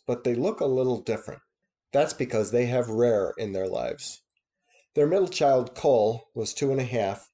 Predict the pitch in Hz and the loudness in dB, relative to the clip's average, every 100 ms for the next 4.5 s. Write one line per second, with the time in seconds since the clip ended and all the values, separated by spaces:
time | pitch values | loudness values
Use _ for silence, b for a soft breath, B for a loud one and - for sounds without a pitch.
0 | - 120 113 107 113 120 113 117 110 107 | -4 0 0 2 2 2 2 0 -2 -6
1 | 98 139 135 127 127 123 123 123 143 113 | -6 -4 0 0 0 0 -2 -2 -4 -2
2 | 92 92 - 110 113 113 127 117 90 90 | -4 -6 -6 -4 -2 -2 -2 -2 -4 -8
3 | - 101 101 104 98 101 98 95 98 104 | -8 -6 -2 -4 -4 -6 -6 -6 -10 -8
4 | - 110 92 - | -4 -4 -4 -6